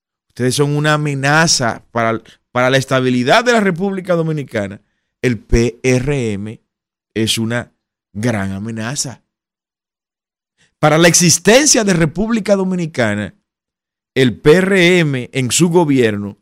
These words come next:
es un gran problema. Es un gran problema. Y yo quiero que ustedes lean esto. Le voy a pasar al equipo una información donde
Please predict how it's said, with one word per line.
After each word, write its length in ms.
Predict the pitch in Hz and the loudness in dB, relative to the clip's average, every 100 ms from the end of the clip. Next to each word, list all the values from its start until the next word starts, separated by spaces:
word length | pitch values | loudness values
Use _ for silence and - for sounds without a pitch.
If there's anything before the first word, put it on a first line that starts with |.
| _ _ _ _ _ _ _ _ _ _ - | _ _ _ _ _ _ _ _ _ _ -6
es 160 | 156 | -4
un 100 | 233 | -4
gran 220 | 220 226 | -4 -4
problema. 720 | 214 214 160 170 190 131 82 _ _ _ _ _ _ _ _ _ _ _ _ _ _ _ | -4 -4 -2 -2 -4 -6 -10 _ _ _ _ _ _ _ _ _ _ _ _ _ _ _
Es 200 | - 135 | -4 -2
un 120 | 208 196 | 0 2
gran 300 | 190 196 175 | 2 2 0
problema. 500 | 180 131 131 123 - | -2 0 0 -2 -6
Y 80 | 175 | -4
yo 120 | 208 | -4
quiero 200 | 214 285 | -4 -6
que 80 | 247 | -6
ustedes 340 | 254 247 226 | -4 -2 -2
lean 260 | 220 214 165 | -2 -2 -2
esto. 400 | 135 123 - 104 | -4 -6 -8 -10
Le 60 | |
voy 160 | 175 277 | -10 -14
a 100 | 294 | -14
pasar 560 | 208 185 151 123 123 - _ _ _ _ _ _ _ _ _ _ _ | -10 -8 -4 -6 -8 -14 _ _ _ _ _ _ _ _ _ _ _
al 160 | - 135 | -8 -4
equipo 800 | 131 - 147 120 90 98 98 - _ _ _ _ _ _ _ - | -4 -6 -4 -4 -6 -14 -14 -16 _ _ _ _ _ _ _ -6
una 240 | 208 240 | -4 -2
información 920 | 247 240 214 196 156 120 95 90 80 _ _ _ _ _ _ _ _ _ _ _ | -4 -4 -4 -4 -6 -8 -10 -14 -18 _ _ _ _ _ _ _ _ _ _ _
donde 880 | 143 175 170 170 170 165 160 147 | -2 0 0 0 2 4 2 -2